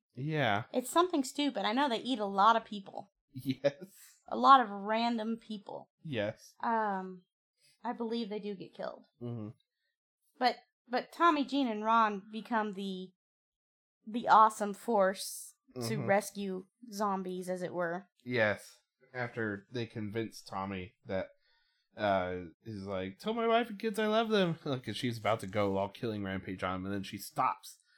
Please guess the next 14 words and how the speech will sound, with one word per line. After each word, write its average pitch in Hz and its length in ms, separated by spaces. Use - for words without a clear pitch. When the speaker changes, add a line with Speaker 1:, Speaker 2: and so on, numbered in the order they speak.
Speaker 1:
And 107 100
goes, 101 260
"Oh. 110 320
Ah, 120 340
well." 101 320
<laughs> 170 360
Speaker 2:
"You 320 120
have 269 100
a 254 80
daughter?" 233 440
Speaker 1:
"You 135 120
have 135 100
a 127 40
daughter? 165 400